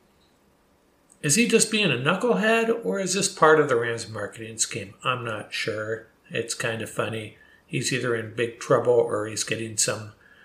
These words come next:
pats on the back from the marketing team, one of the two. I liked what I saw, though. Rams training camp schedule has been released. Starts July twenty-eighth. They'll have ten open practices at U C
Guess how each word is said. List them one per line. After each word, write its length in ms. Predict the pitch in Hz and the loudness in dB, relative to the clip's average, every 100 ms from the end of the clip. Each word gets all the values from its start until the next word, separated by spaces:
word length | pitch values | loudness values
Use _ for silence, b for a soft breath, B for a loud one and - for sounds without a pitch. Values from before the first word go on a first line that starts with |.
| b b _ | b b _
pats 320 | - 127 - | 2 2 2
on 80 | 117 | -2
the 80 | 107 | -2
back 240 | 113 110 | -2 -2
from 200 | - 123 | -2 -6
the 60 | 113 | -6
marketing 460 | 113 107 - 107 104 | -4 -6 -6 -12 -10
team, 320 | 127 113 113 | -8 -8 -8
one 160 | 120 | -8
of 80 | 110 | -6
the 80 | 113 | -6
two. 440 | - 127 117 120 - _ _ _ _ _ _ _ _ _ _ _ _ - | -4 0 0 -2 -12 _ _ _ _ _ _ _ _ _ _ _ _ -8
I 80 | |
liked 300 | 107 127 - | -2 -2 0
what 100 | 110 | 0
I 120 | 113 123 | 2 4
saw, 260 | - 104 | 4 2
though. 420 | 107 101 110 117 - _ _ b b b b b _ _ _ _ _ - | -2 -2 -2 -2 -6 _ _ b b b b b _ _ _ _ _ 0
Rams 260 | 139 131 | 2 2
training 320 | - 147 139 123 | 4 4 4 0
camp 300 | 139 131 - | 2 2 4
schedule 560 | - - 131 127 120 | 4 8 6 6 0
has 160 | 127 120 | 2 0
been 240 | 143 120 | 0 0
released. 560 | 120 123 135 - - - | -2 -2 -2 -4 -6 -2
Starts 400 | - 120 117 - | 2 2 2 -2
July 340 | - 110 110 | 0 0 0
twenty-eighth. 560 | 110 123 113 113 120 - | -2 -6 -2 0 0 0
They'll 140 | 123 | -2
have 240 | 123 - - | -2 -4 -8
ten 480 | - 139 151 151 - | -6 -4 -2 -6 -8
open 280 | - 123 110 | -6 -4 -6
practices 600 | - 117 117 117 - 113 | -6 -4 -4 -2 -2 0
at 140 | 117 113 | -2 -4
U 100 | 113 | -4
C 240 | - 98 | -4 -4